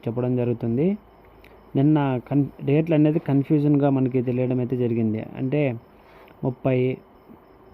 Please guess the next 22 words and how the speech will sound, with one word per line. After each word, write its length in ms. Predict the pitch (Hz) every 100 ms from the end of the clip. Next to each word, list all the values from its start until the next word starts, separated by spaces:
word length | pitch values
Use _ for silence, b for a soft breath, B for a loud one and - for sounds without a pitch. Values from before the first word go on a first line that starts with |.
| -
ముప్పై 280 | 120 143
రెండు, 280 | 135 131 127
ముప్పై 360 | 127 123 120 131
మూడు, 380 | 127 123 120 127 - - - - - -
ఇంకా 240 | 143 139
ఎక్కువ 480 | 135 131 127 - 143
కూడా 220 | 143 151 135
చెప్పన్నారు. 460 | 120 123 120 120 - b b b - -
అవన్నీ 240 | 127 143
మనము 560 | 147 135 131 127 127 120
ఇప్పుడు 200 | 117 120
చెప్పేకైతే 600 | 117 120 135 127 127 131
కాదు. 420 | - 120 113 120 - - b b - 131
కాకపోతే 420 | 135 147 151 165
మనకి 300 | 143 139 131
పర్టికులర్గా 680 | 127 123 135 151 147 151 156
తెలిసిన 400 | 147 139 135 139
ఇన్ఫర్మేషన్ 800 | 127 123 123 139 139 131 - 123
ప్రకారం 540 | 123 131 135 139 110 - B B B B -
చెప్పుకోవడం 500 | - 127 135 131 131
అయితే 200 | 127 127 127
జరుగుతోంది. 560 | 123 123 120 113 131